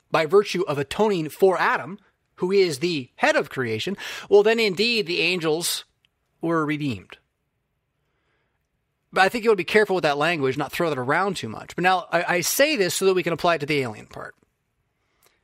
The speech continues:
Again, the aliens, if they exist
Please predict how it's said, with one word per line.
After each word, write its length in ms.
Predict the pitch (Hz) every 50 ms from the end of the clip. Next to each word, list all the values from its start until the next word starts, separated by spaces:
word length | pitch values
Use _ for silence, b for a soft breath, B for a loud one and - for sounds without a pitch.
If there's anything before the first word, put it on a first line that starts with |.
| _ _
Again, 380 | - 165 220 202 143 - 160 b b b b -
the 160 | 202 185 202
aliens, 580 | 240 269 277 247 190 165 151 156 147 - - -
if 200 | 185 208 202 -
they 160 | 214 190 175
exist 680 | 160 135 117 127 170 156 120 113 120 - - - -